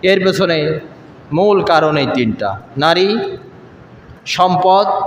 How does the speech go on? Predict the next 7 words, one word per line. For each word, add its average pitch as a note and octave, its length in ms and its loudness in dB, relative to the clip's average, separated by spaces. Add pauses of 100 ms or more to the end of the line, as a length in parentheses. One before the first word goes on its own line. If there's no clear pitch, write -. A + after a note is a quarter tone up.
(240)
ক্ষমতা। A#2+ 420 -4 (1200)
এই A#3 160 4
যে A#3 100 4
রাজনৈতিক A#3+ 720 4
কিলিং, G#3 420 2 (140)
রাজনৈতিক G3+ 640 2
হত্যা, D3+ 640 -2